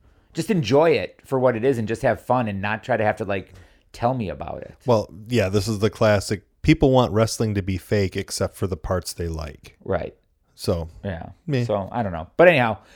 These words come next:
Speaker 1: but this is, I'm glad we're back doing this because we can go and we can visit things like the Goldust Trio. Um,
Speaker 2: And find out they
Speaker 1: and
Speaker 2: didn't exist.
Speaker 1: And the Kingston Trio and some of those things.
Speaker 2: I
Speaker 1: bands
Speaker 2: wish.
Speaker 1: like that.
Speaker 2: You know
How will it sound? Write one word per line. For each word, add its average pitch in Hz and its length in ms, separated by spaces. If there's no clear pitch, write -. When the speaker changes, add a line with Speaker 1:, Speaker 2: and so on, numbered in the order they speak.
Speaker 1:
but 165 160
this 170 160
is, 120 200
I'm 123 160
glad 123 240
we're 135 80
back 110 280
doing 107 240
this 80 280
because 104 400
we 113 120
can 107 180
go 110 160
and 110 100
we 104 60
can 98 180
visit 107 300
things 95 260
like 87 360
the 107 80
Goldust 95 540
Trio. 87 500
Um, 87 560
Speaker 2:
And 92 140
find 90 240
out - 20
they 101 180
Speaker 1:
and 92 60
Speaker 2:
didn't 95 200
exist. 92 560
Speaker 1:
And 95 280
the 92 500
Kingston 117 420
Trio 92 480
and 92 180
some 95 220
of 90 40
those 92 260
things. 95 260
Speaker 2:
I 98 160
Speaker 1:
bands 82 80
Speaker 2:
wish. 98 360
Speaker 1:
like 95 180
that. 95 300
Speaker 2:
You 151 140
know 170 480